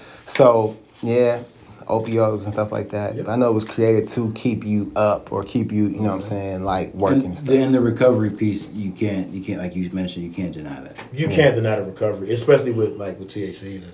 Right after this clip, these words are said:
Speaker 2: and C B Ds. You can't deny that stuff, man. I know, I know people that, that has changed their lives.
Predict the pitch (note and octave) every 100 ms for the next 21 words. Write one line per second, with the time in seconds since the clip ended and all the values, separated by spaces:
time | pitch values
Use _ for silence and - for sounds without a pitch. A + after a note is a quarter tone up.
0 | - F2 E2 E2 - G2+ - D#2 D#2+ -
1 | A2+ B2 - E2+ E2 D#2+ - - - D#2
2 | D#2+ E2 B2+ D3 C#3+ C#3+ D#3 C#3+ C#3+ -
3 | A#2+ A#2+ A#2 B2 A2+ - B2 A#2 G#2+ G2
4 | G2+ G#2+ - - -